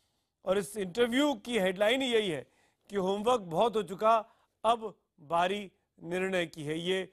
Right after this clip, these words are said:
योगी आदित्यनाथ का इंटरव्यू है जो कि आज कल के पांच जन में छपा है, आज के अखबारों में है। करीब, अ, लंबा चौड़ा इंटरव्यू है और उसके ऊपर एक एक चीज के पहलू पर हम नजर रखेंगे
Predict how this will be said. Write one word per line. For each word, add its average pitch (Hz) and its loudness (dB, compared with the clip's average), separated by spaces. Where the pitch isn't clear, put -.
योगी 175 -2
आदित्यनाथ 175 -2
का 170 -6
इंटरव्यू 170 -6
है 175 -2
जो 170 -6
कि 175 -4
आज 202 2
कल 247 4
के 196 -6
पांच 175 -4
जन 180 -8
में 180 -6
छपा 175 -2
है, 196 2
आज 175 -2
के 170 -8
अखबारों 143 -6
में 131 -10
है। 123 -12
करीब, 165 -2
अ, 160 4
लंबा 262 0
चौड़ा 247 -2
इंटरव्यू 226 -6
है 247 -4
और 202 -8
उसके - -10
ऊपर 233 -4
एक 233 -2
एक 226 -8
चीज 262 -6
के 240 -8
पहलू 202 -4
पर 196 -6
हम 190 -8
नजर 180 -6
रखेंगे 220 -6